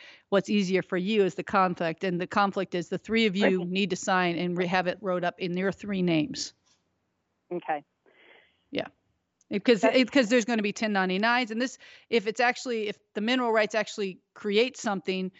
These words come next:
Speaker 1: you're going to have renewals and residuals and things like that that's going to be going on, hopefully, for years. I have people that get those kind of things. So,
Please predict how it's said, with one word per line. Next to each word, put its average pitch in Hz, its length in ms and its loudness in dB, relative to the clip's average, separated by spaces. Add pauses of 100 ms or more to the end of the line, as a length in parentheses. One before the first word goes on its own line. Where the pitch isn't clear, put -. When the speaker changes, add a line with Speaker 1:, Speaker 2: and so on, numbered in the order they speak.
(160)
Speaker 1:
you're 214 180 0
going 208 220 0
to 196 80 0
have 196 160 0
renewals 196 600 2
and 180 120 -2
residuals 185 720 2
and 190 140 -2
things 190 240 2
like 190 180 2
that 190 200 2
that's 185 120 -8
going 190 200 -2
to 180 40 0
be 185 120 0
going 175 280 -2
on, 220 200 2
hopefully, 185 400 0
for 185 160 -6
years. 185 420 2
I 170 80 0
have 170 160 -4
people 180 280 -4
that 165 200 -2
get 175 160 -2
those 170 260 0
kind 175 160 0
of 170 120 -2
things. 160 280 0
So, 190 300 4